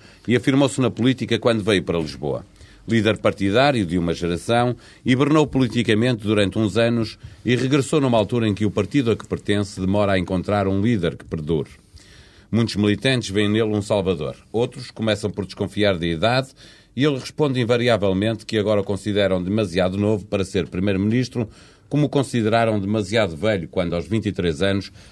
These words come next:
se tornou líder da J S T. Pedro Passos Coelho é o convidado da T S F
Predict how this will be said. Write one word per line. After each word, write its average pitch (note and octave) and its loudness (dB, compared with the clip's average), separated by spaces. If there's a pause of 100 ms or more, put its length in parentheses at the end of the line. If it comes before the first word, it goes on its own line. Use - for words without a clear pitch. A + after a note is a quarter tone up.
se - -4
tornou G2 2 (120)
líder G2+ 0
da E2+ -2
J E2+ -4
S - -12
T. B1+ -8 (440)
Pedro A2+ 0
Passos F#2+ -2
Coelho A#2+ 0 (240)
é - -2
o G2 2
convidado F#2+ 0
da G#2+ 2
T A2+ -4
S G2 -2
F F2 -4